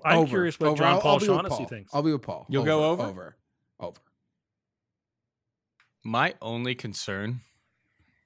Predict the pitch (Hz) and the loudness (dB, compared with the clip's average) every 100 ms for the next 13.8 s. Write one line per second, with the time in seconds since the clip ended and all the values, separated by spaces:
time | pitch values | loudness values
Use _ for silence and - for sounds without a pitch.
0 | _ _ 120 98 113 101 - 104 - 127 | _ _ -4 0 0 0 -4 -2 2 2
1 | 127 127 113 113 107 104 - _ 135 127 | 0 0 2 2 -2 -8 -16 _ 2 2
2 | 127 104 - _ - 113 156 151 127 117 | 0 -2 -10 _ -6 4 4 6 2 0
3 | 107 - 123 110 101 - - 95 92 - | -4 -4 -2 -2 -2 -4 -2 -2 2 6
4 | 110 151 147 117 - 110 82 - - - | 8 10 10 8 0 -8 -8 -8 -8 -10
5 | - - 151 165 160 147 131 135 131 - | -14 4 8 8 6 2 2 4 4 2
6 | 135 120 120 - 131 123 - 143 135 127 | 2 2 2 -2 0 0 2 6 8 10
7 | 127 123 - - - - _ - 180 185 | 8 4 -4 -20 -20 -20 _ 2 2 4
8 | 170 139 117 131 123 120 117 107 107 104 | 2 2 2 4 4 2 -2 0 0 0
9 | 120 113 107 101 - 101 85 80 90 - | -2 -2 -2 -4 -4 -6 -6 -8 -8 -8
10 | 90 82 135 143 117 135 120 - - 113 | -12 -2 0 2 0 0 0 -2 -6 -6
11 | 107 98 - 87 - 82 80 82 _ 156 | -6 -8 -10 -14 -16 -18 -18 -20 _ -6
12 | 160 170 202 190 262 151 180 190 175 170 | -2 -2 0 0 4 12 12 12 12 12
13 | 196 - 180 180 180 180 165 175 | 12 12 12 12 12 12 10 10